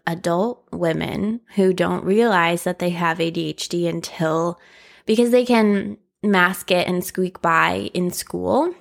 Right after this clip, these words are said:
'cause they figure out coping strategies and whatever. And then once they get to the point of having a career and having a family or a household, it just gets to be too much. And I was like, "Oh,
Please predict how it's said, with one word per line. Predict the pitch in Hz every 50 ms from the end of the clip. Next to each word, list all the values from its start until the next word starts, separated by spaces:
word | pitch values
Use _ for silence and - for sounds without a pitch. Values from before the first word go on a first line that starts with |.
| - -
'cause | - 208 185
they | 190 180 180
figure | - - 180 180 196 190
out | 185 175 -
coping | - - 190 190 185 175 180
strategies | 190 - 180 170 170 170 165 170 165 165 165 170 180 175
and | 175 175
whatever. | 170 170 170 170 170 175 180 190 - - -
And | 208 214 208 196
then | 185 175 175 175 170
once | 175 170 175 - -
they | - 185 175
get | 185 175 170 - -
to | - - - 196 190 185 180 175
the | 185
point | 185 - 202 190 175 170 - -
of | 170 175 175 175
having | 180 180 170 165 165 165 170 170
a | 165 175
career | - - - 311 311 302 294 285 285 285
and | - - 214 196
having | 190 180 175 175 175 170 170
a | 170 175
family | - - 247 233 233 233 226 226 220 220 214 208 208 202
or | - - 165 147
a | 143
household, | 185 - - 208 202 208 208 - - 196 196 190 190 190 185 190 - _ _ _
it | - 185 - -
just | 196 196 190 185 185 185 - -
gets | - 160 147 - - -
to | - 175 165
be | 165 - - - 76
too | - - - 85 73
much. | - - 90 65 - - - - - - -
And | 190 175
I | 170 -
was | - - -
like, | - - - - - _ _ _ _ _ _ _ _ _ _ _ _ _ -
"Oh, | 202 254 247 233 175 170 190